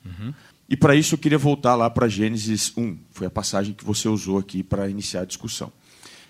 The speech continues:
Speaker 2: Gênesis um, vinte e seis diz que o homem foi criado à imagem de Deus. O que isso significa? Deus criou todas as coisas, mas nem todas as coisas são a imagem de Deus. Por quê? O fato de Deus ter feito o homem à sua imagem significava que ele poderia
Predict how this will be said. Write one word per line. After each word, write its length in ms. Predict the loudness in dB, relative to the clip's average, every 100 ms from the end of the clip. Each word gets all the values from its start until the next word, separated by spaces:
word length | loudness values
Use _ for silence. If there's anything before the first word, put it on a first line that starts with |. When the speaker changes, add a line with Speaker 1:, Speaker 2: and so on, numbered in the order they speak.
| _
Speaker 2:
Gênesis 440 | -2 0 0 0 0
um, 80 | -2
vinte 160 | -4
e 20 | -2
seis 160 | -2
diz 180 | -2 -4
que 100 | 0
o 40 |
homem 180 | 0 -2
foi 180 | -4 -6
criado 300 | -2 -2 0
à 20 |
imagem 420 | -2 -2 -2 -4
de 100 | -8
Deus. 480 | -8 -8 -10 -16 -18 -14
O 60 |
que 180 | -8 -2
isso 120 | 0 0
significa? 760 | -2 -4 -4 -2 -2 -4 -10 _ _
Deus 360 | 0 2 2 0
criou 280 | 2 2 2
todas 440 | -2 0 2 0 0
as 160 | -2
coisas, 440 | 0 2 2 -2 -2
mas 260 | -2 -2
nem 120 | -4
todas 380 | -4 -2 -2 -4
as 160 | -8 -6
coisas 320 | -6 -6 -6
são 140 | -6
a 40 | -8
imagem 400 | -8 -8 -8 -10
de 140 | -12
Deus. 500 | -10 -10 -12 -20 -20 _ _ _
Por 160 | 0 0
quê? 300 | 0 0 0 -14 _ _
O 40 | -2
fato 340 | 2 2 2
de 120 | -8
Deus 520 | 0 2 2 0 -4 0
ter 140 | 2
feito 340 | 4 2 2 0
o 40 |
homem 160 | 0 -2
à 40 |
sua 140 | -4 -4
imagem 360 | -2 -2 -2
significava 800 | -4 -4 -4 -6 -6 0 0 0 -8
que 240 | -2 0
ele 220 | 2 -2
poderia 760 | -4 -4 0 0 0 2 2